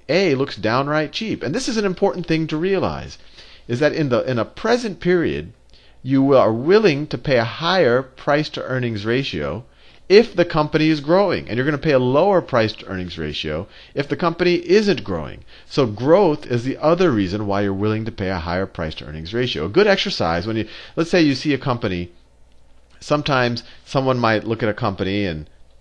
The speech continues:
let's say there's, you know, let's say company C, it's trading at a hundred dollars. It's trading at a hundred dollars, and let's say for two thousand nine, people expect it's going to make, people expect it's going to make one dollar.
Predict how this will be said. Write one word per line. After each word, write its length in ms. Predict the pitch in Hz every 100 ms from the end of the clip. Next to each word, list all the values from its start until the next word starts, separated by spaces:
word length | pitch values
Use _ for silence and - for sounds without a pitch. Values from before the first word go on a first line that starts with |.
| - - -
let's 160 | 110
say 180 | 123 107
there's, 340 | 98 90 85
you 60 | 90
know, 200 | 71 73
let's 140 | 78
say 120 | 95 82
company 380 | 120 107 113
C, 440 | 110 - 82 113 156 - - - -
it's 160 | - -
trading 400 | - 117 104 98
at 60 | 90
a 40 |
hundred 320 | 95 170 135
dollars. 600 | 95 78 60 50 50 - - _ _ - - _ - - - - - _ _
It's 120 | - -
trading 340 | 135 120 113
at 80 | 104
a 40 |
hundred 260 | 101 139 131
dollars, 500 | 87 82 104 131 - - - -
and 100 | 95
let's 180 | 113 123
say 240 | 127 120
for 200 | 117 113
two 220 | 98 - 165
thousand 420 | 143 135 120 104
nine, 520 | 101 92 80 98 143 - - - - - - - -
people 240 | 160 143
expect 580 | 120 - - 165 131 -
it's 160 | 143 -
going 220 | 117 110
to 80 | 110
make, 460 | 101 92 92 - - - - - - - - _ -
people 240 | 143 139
expect 400 | 123 - 143 143
it's 80 | 117 113
going 100 | 107
to 140 | 98
make 120 | 95 -
one 340 | 92 101 104
dollar. 460 | 85 73 62 52